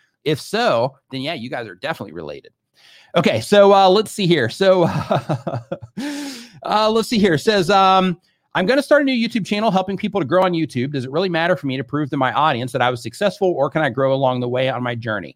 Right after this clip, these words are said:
Yeah, so, so people are gonna be asking you that exactly. So people are gonna be like, Hey, um, you know, like,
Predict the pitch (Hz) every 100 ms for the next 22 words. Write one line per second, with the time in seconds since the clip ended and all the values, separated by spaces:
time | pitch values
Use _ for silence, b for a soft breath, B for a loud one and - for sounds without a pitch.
0 | b b b - 151 139 - 185 170 143
1 | 135 175 - 247 233 202 180 160 170 185
2 | 180 165 123 131 123 127 110 107 107 -
3 | 90 - 123 180 175 165 147 117 190 190
4 | 190 _ _ _ 135 143 143 135 147 127
5 | 120